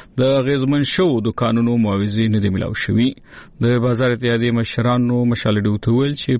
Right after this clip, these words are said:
پوځي عملیاتو کې میرام شاه بازار په بشپړه توګه ویجاړ شوی او خلکو ته لوی تاوانونه اوښتي. دوی وویل چې د بازار بیا بحالۍ لپاره صوبایي حکومت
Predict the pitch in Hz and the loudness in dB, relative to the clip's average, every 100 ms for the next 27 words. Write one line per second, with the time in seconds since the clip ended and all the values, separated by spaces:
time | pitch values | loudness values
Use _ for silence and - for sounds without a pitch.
0 | - 104 101 110 107 104 110 117 127 - | 0 -2 0 0 2 2 0 0 -2 -4
1 | - 123 127 127 113 104 104 120 104 107 | -2 0 0 2 2 2 0 0 0 0
2 | 104 117 - - - - - 113 113 - | 0 -2 -4 -4 -2 -2 -2 -2 0 0
3 | 110 110 101 101 101 104 - 156 170 - | 0 0 0 0 -2 -4 -2 0 0 -4
4 | - - 135 165 165 156 147 139 139 139 | -20 -8 -2 0 0 -2 -4 0 0 0
5 | - 117 113 127 131 104 - 110 104 107 | -2 0 2 2 0 -2 -4 -2 0 2
6 | 110 - - - - 120 - - 120 135 | 0 -2 -6 -8 0 0 0 -4 0 2
7 | 143 - - - - 139 147 143 156 151 | 0 -4 -18 -8 -2 0 0 2 0 2
8 | 147 143 147 139 127 120 127 127 120 127 | 0 0 0 2 0 2 0 0 0 0
9 | 123 123 - 107 113 113 104 - - - | 0 0 -2 -2 0 2 0 -4 -16 -8
10 | - 104 107 117 | -2 2 2 2